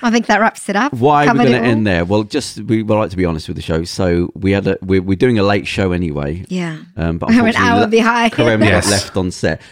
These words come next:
Speaker 2: But I see, I, I'm positive. So what I, I genuinely think, I don't think, "Oh, he's late." I think,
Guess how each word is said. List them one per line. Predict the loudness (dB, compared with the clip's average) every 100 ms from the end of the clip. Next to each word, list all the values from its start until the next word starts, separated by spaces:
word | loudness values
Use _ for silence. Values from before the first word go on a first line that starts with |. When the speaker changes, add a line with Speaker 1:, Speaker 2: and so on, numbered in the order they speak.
| -2
Speaker 2:
But |
I | 0 0
see, | 2
I, | 0 2 0
I'm | 0
positive. | -2 -2 -2 -4 -6
So | -6
what | -2 0
I, | 0 -2
I | 0 0 -2 -6
genuinely | -2 0 0 0 -2
think, | -2 -4 -2
I |
don't | -4 -4
think, | -6 -4
"Oh, | -4
he's | -4 -2
late." | -2 -2
I | -2
think, | -2 -2